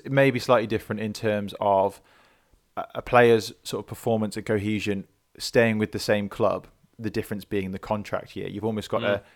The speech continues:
Speaker 1: a pre versus post test there within the same kind of pool. Whereas, this, as you say, there's so many different factors that you can't account for when a player moves between clubs. You know, they're moving their whole livelihood and their whole life to a new club, a new city, et cetera.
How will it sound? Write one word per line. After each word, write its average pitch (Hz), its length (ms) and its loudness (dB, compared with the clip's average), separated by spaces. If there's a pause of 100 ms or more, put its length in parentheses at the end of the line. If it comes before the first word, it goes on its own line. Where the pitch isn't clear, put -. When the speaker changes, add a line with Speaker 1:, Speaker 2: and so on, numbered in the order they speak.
(100)
Speaker 1:
a 98 80 -8
pre 104 460 -2
versus 98 420 -2
post 101 400 -6
test - 340 -4
there 104 280 -4
within 107 560 0
the 98 80 -4
same 98 320 -6
kind 92 180 -6
of 90 140 -12
pool. - 420 -10 (360)
Whereas, 104 640 4 (280)
this, 101 240 -6
as 98 160 -6
you 92 80 -8
say, 98 360 0
there's 101 180 -8
so 107 240 2
many 98 320 -2 (140)
different 104 380 -6
factors - 380 -8
that 95 120 -12
you 101 80 -12
can't 101 280 -2
account 101 300 -6
for 95 120 -6
when 101 140 -4
a 95 60 -4
player 98 260 -4
moves 98 320 -6 (240)
between 98 420 -4
clubs. - 420 -10 (280)
You 110 80 -6
know, 95 240 -2
they're 98 240 -2
moving 101 460 -4
their 98 180 -2
whole 98 260 -2
livelihood 98 800 -2
and 98 160 -12
their 95 100 -8
whole 92 180 -8
life 101 340 -2
to 98 140 -10
a 95 60 -8
new 95 480 -12
club, 113 400 0
a 101 60 -6
new 95 120 -12
city, 101 480 -6
et - 100 -8
cetera. - 520 -4